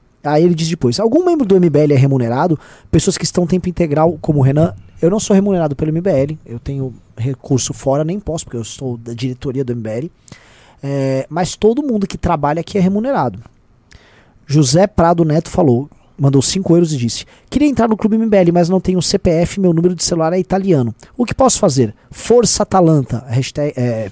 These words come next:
bandeirinhas do M B L Itália. Ó só, José, o que que você vai fazer? Você vai entrar sim no Clube M B L. Você vai mandar uma mensagem agora para o perfil Faustino R N no Instagram. Faustino R N.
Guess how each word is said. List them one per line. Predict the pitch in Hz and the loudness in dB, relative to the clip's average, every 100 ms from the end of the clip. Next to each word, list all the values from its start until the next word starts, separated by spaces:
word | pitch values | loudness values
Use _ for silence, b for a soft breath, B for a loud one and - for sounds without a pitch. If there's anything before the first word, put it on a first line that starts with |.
| - | -2
bandeirinhas | 139 139 147 165 | 2 2 0 -4
do | - 147 | -2 -2
M | 147 | -2
B | 135 | -4
L | 156 - | -4 -6
Itália. | 180 - 151 143 120 98 - B B B | -8 -6 -4 -2 -4 -6 -12 B B B
Ó | 220 | 0
só, | 214 - 165 | 2 4 2
José, | 135 151 147 | 2 2 0
o | |
que | - | -2
que | - | -6
você | |
vai | 170 | -6
fazer? | 147 120 | -4 -6
Você | |
vai | 135 165 | -4 -4
entrar | 185 196 | -4 -6
sim | - 170 160 147 | -6 -6 -8 -6
no | 147 | -6
Clube | - 139 | -4 -4
M | 147 | -4
B | 131 | -6
L. | 101 - B 107 107 | -8 -12 B -20 -14
Você | - | -8
vai | 143 160 | -6 -4
mandar | 160 151 156 | -6 -6 -6
uma | 151 | -6
mensagem | 151 147 - 147 131 131 | -6 -6 -6 -6 -6 -6
agora | 120 131 156 143 - - | -6 -2 -2 -4 -8 -12
para | 135 131 - | -8 -8 -6
o | 135 - _ _ - | -6 -8 _ _ -4
perfil | 135 - 117 101 | -4 -2 -4 -4
Faustino | - - 139 - - - 208 214 208 | -6 0 0 0 -2 0 0 0 -2
R | 170 175 185 175 | 0 0 0 0
N | 135 107 110 | -2 -4 -8
no | |
Instagram. | 113 - 123 107 98 _ _ _ | -10 -8 -10 -10 -12 _ _ _
Faustino | - 123 123 - - 196 202 202 - | -12 -8 -6 -6 -6 -4 -2 -4 -4
R | 160 160 170 | -6 -4 -4
N. | 143 113 101 | -4 -6 -10